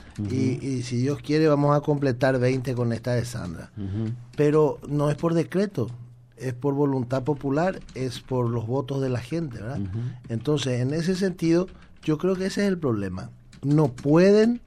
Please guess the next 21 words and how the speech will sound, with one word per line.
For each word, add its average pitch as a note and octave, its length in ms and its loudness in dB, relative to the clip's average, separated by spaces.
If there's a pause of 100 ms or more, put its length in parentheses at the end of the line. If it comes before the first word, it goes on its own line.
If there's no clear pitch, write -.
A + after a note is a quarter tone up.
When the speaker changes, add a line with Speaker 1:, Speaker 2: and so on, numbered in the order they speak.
Speaker 2:
hicieron E3+ 400 2
ya E3+ 140 4
de E3 120 6
todo, A#2+ 280 0
se - 160 -2
unieron B2+ 420 2
todos, A#2 380 -2
cien D#3+ 320 4
por A#2+ 260 -6
ciento C3+ 420 -4
de B2 60 0
la A#2+ 100 2
oposición, A#2 720 -4 (420)
llámese B2+ 500 0
movimiento, B2+ 800 2
llámese B2 420 -2
partido, B2+ 720 0
llámese B2 460 -2
lo A#2+ 120 0
que A#2+ 140 -10
sea, D#3 380 2